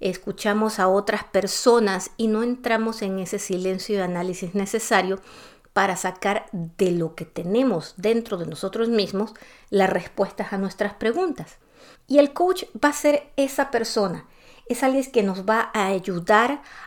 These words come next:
a encontrar esas respuestas, nos va a lle-, nos va a llevar a analizarnos internamente y que nosotros mismos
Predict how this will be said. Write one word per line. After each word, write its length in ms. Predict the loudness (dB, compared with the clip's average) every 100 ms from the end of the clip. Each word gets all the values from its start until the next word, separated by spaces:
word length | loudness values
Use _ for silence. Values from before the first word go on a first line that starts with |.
| -4 0
a 140 | 0
encontrar 920 | 0 -2 -2 0 0 -2 0 2 4
esas 300 | 2 0 -6
respuestas, 640 | -8 -14 -10 -10 -10 -12 -4
nos 200 | -2 0
va 80 | 0
a 60 |
lle-, 320 | -2 -4 -4 -6
nos 280 | -6 -6
va 260 | -4 0 0
a 80 | -2
llevar 720 | -4 -4 0 0 0 -4 -12 _
a 240 | -8 -6 -6
analizarnos 1200 | -6 -8 -10 -10 -8 0 4 4 2 -2 -8 -10 -18 -20 -20 -2
internamente 1000 | 0 2 2 2 2 2 0 -2 -6 -6
y 80 | -12
que 220 | -4 -2
nosotros 920 | -2 -4 -6 -2 -2 0 -4 -4 -6
mismos 920 | -2 2 4 4 4 0 0 0 -2